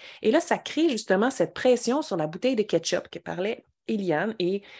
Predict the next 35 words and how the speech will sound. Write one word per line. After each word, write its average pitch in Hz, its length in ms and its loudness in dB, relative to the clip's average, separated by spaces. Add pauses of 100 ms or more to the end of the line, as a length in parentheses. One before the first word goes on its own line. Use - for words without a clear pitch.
(160)
ça - 280 0
sort 202 240 4
par 196 200 4
en 160 100 0
bas. 160 160 0
Puis - 80 -10
c'est 240 80 -2
ça 262 140 -6
qu'on 214 160 -2
veut 170 180 -4
pas 254 300 2 (100)
tant 202 140 -2 (340)
dans 202 160 -2 (100)
les 226 100 8
premières 214 500 2
semaines, 196 440 2
du 185 120 -2
moins 190 180 0 (340)
pas 240 140 4
avant 226 180 4
d'avoir 180 460 2
eu 294 180 2 (480)
une 220 200 2
évaluation 196 760 0
avec 247 260 0
une 226 120 0
physiothérapeute 226 840 -2
ou 254 60 -2
du 208 120 -2
moins 202 180 2
d'avoir 196 340 0
ressenti, 220 580 -2
là, 214 120 0
certains, 202 460 -2
euh, 160 120 0